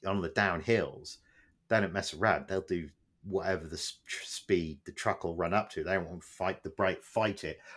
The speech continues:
on the brakes. If it wants to run down that hill at eighty or eighty-five, they will, will let it do that. Um, and that's, uh, yeah, I'm not, <laughs> I've not been passed by an eighteen wheeler like that for,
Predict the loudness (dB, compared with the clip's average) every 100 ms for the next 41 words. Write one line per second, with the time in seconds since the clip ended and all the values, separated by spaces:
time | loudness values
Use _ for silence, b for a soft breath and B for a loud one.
0 | B -2 0 6 6 6 0 -2 -2 -2
1 | -4 -6 0 0 2 2 2 0 -2 -2
2 | 0 -2 -2 -2 -2 -2 0 0 -2 0
3 | 0 0 -4 -14 b b _ 2 2 4
4 | 0 -2 -10 0 0 4 2 4 2 6
5 | 6 6 0 -4 -8 B B B _ 4
6 | 4 2 -4 -6 -2 0 0 -2 -4 0
7 | 2 4 2 -2 -6 _ 0 4 4 4
8 | 0 -6 0 0 4 6 6 8 6 6
9 | 4 6 4 2 B B B 6 6 6
10 | 4 4 0 2 2 2 0 -4 -6 -6
11 | -6 -8 _ -10 -10